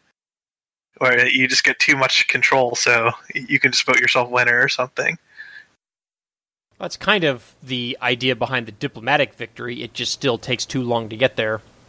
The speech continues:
Speaker 1: Well, not really, though, 'cause, like, the A I will tend to hate you if you're running away,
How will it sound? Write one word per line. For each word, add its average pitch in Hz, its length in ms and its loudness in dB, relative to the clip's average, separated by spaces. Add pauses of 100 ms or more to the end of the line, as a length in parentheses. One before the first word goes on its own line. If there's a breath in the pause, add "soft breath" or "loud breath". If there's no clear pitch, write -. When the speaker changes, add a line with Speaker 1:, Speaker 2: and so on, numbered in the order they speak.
(720)
Speaker 1:
Well, 185 120 2
not 214 180 0
really, 170 200 4
though, 117 200 0
'cause, 147 260 0
like, 147 380 0 (120)
the 151 220 0
A 151 80 2
I 160 160 4
will 143 80 -2
tend 151 200 -2
to 127 60 0
hate 151 240 0
you 127 120 2
if 120 140 -2
you're 123 160 2
running 117 280 -2
away, 117 380 -2